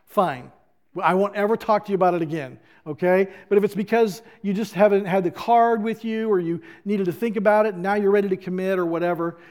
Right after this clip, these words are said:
uh, we just wanna follow up with you and let you know. Uh, so don't, don't not answer your phone because I'm calling you, okay? Just, just answer it and we'll get together and talk about it. That's all we're gonna do. I don't wanna scare you, all right? But we're halfway through that campaign and it's exciting. Uh,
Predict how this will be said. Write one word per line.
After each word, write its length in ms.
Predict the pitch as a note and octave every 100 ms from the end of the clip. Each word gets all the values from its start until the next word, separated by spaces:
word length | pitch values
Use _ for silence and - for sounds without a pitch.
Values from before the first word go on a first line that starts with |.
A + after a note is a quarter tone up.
| -
uh, 80 | E3+
we 80 | F3+
just 120 | F#3
wanna 120 | G#3
follow 380 | - G3+ G3+ G3+
up 100 | G#3
with 180 | F3 -
you 80 | D3+
and 80 |
let 140 | D#3+ F#3
you 80 | F#3+
know. 360 | E3 D3+ D3+ - - _
Uh, 260 | D#3+ D#3 D#3
so 200 | - D#3+
don't, 340 | F#3 F#3+ G3+ - _ _ _ -
don't 300 | F#3+ A3+ G3
not 300 | F3+ F#3+ F#3
answer 240 | F3+ -
your 120 | D#3+ D3
phone 320 | - E3 D3+
because 220 | D3 C#3+
I'm 140 | C3+
calling 320 | C3 D3 C3+ C3+
you, 100 | C#3+
okay? 320 | C3 D3+ D3 D3+
Just, 200 | E3 - G#3
just 180 | F#3+
answer 240 | G3 G3 F#3+
it 40 |
and 60 | E3+
we'll 80 | G3
get 100 | F3+
together 240 | E3 E3
and 80 | E3
talk 260 | B3 C4+
about 260 | G3 D3 C3+
it. 100 | D#3 - -
That's 100 | E3+
all 120 | E3
we're 100 | D#3+
gonna 140 | D3+ D3
do. 180 | C#3 A#2 _
I 60 | -
don't 80 | D3+
wanna 100 | C#3+
scare 200 | - C3
you, 120 | C3 _ _ D#3+
all 60 |
right? 200 | G3 B3 - - - _ -
But 80 |
we're 120 | G3 G#3
halfway 260 | A#3 B3+
through 160 | A3+ A#3
that 140 | G#3+
campaign 420 | A3 A3 - A3
and 100 | G#3
it's 140 | F3+ F3
exciting. 640 | - G#3 G3 F#3 D3+ D#3 - - -
Uh, 160 | F3